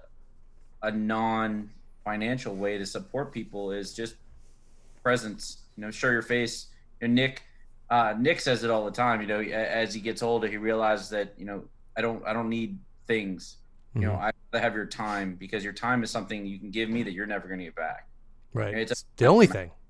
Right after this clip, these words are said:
Speaker 1: You only have so much.
Speaker 2: Yeah.
Speaker 1: You know? So to, to give somebody your time, I mean, y-, young people may not realize it, but,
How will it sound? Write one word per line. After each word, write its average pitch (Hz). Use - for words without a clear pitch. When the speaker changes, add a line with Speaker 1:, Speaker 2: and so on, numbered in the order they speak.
Speaker 1:
You 123
only 127
have 113
so 113
much. 101
Speaker 2:
Yeah. 104
Speaker 1:
You 107
know? 104
So 107
to, 117
to 117
give 123
somebody 127
your 113
time, 120
I 117
mean, 107
y-, 92
young 113
people 107
may 104
not 104
realize 110
it, 131
but, 104